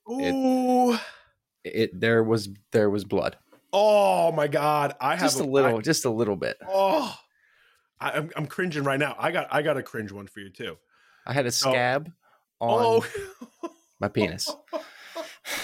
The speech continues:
Speaker 2: Oh my
Speaker 1: I don't
Speaker 2: God.
Speaker 1: know why
Speaker 2: I
Speaker 1: I'm
Speaker 2: was
Speaker 1: telling this story on a podcast that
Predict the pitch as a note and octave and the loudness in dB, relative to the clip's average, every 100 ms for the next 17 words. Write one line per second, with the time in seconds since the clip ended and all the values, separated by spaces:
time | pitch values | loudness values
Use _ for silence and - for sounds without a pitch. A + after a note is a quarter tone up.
0 | - - C#4+ _ - - _ _ _ _ | -10 -14 -18 _ -20 -20 _ _ _ _
1 | _ _ - - _ _ _ _ _ - | _ _ -14 -14 _ _ _ _ _ -20
2 | - - - _ C4 A3+ A3 A3 G#3 A3 | -20 -20 -20 _ -14 -12 -10 -10 -6 0
3 | A3 G#3+ C#3 D3+ D#3 G3+ G3+ D3+ C#3+ C3 | 2 2 2 2 2 2 2 2 0 -2
4 | C3+ - D#3 D3 C3+ A#2+ B2+ A2+ - - | -4 -4 -2 0 0 -2 -2 -4 -8 -6
5 | C3+ C3+ - A2+ G#2+ - A#2 | -4 -4 -6 -6 -6 -8 -12